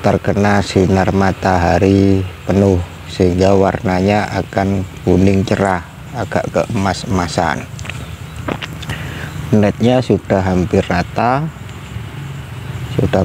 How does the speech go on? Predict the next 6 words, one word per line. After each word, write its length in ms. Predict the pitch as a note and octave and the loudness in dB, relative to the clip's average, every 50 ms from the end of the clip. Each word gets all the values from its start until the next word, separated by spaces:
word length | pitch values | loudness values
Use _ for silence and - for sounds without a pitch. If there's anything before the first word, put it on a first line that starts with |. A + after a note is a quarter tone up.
| - | 0
bagus, 640 | - F#2 F2 E2 - - - A#2+ B2+ B2 - - - - - | -2 -2 -2 -2 -4 0 2 2 2 2 0 -4 -10 -4 0
tinggal 400 | G#2+ G2+ F#2+ G2 F2 G2 F2+ F#2 | 0 2 2 4 2 2 2 2
fokus 640 | F2+ - F#2 F#2 F2 - - A#2+ A#2+ A2+ - - - | 0 0 0 -2 0 0 2 2 2 2 0 -8 -2
ke 220 | - G#2+ G#2+ G#2+ G#2+ A2 G#2+ A2 A2 G#2+ G#2+ G#2+ G#2+ A2 A2 - - - - - - - - - - - - - - - - - - - - - - - | 0 2 4 4 6 4 4 4 4 4 4 2 2 0 -4 -10 -16 -16 -16 -16 -16 -16 -16 -18 -18 -18 -18 -18 -18 -18 -18 -18 -18 -16 -16 -16 -16 -4
tingkat 480 | - A2 G#2 G#2+ G2 - G#2+ G2+ A2 - - | 0 2 2 2 2 2 0 0 0 -4 -2
kemanisan. 1040 | - G#2+ F#2+ G2+ G2+ G2+ G2 G2 G2 G2 G2 F#2 - - F#2+ F#2 F2+ F2 E2 E2+ | 0 0 2 2 2 2 4 4 6 4 4 4 2 0 0 2 0 0 -2 -2